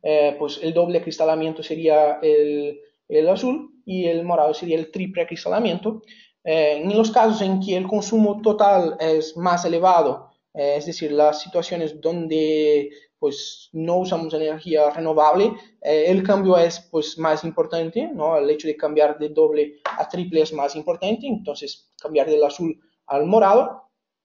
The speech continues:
Ya aquí cuando tenemos cierta, pues, un aporte de energía renovable y nuestro consumo ha bajado bastante,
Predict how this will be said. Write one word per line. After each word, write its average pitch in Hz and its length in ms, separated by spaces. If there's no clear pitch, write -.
Ya 240 240
aquí 226 180
cuando 220 200
tenemos 214 340
cierta, 208 560
pues, 175 280
un 185 140
aporte 190 320
de 185 100
energía 180 720
renovable 180 540
y 170 60
nuestro 170 260
consumo 175 380
ha 151 60
bajado 170 320
bastante, 202 460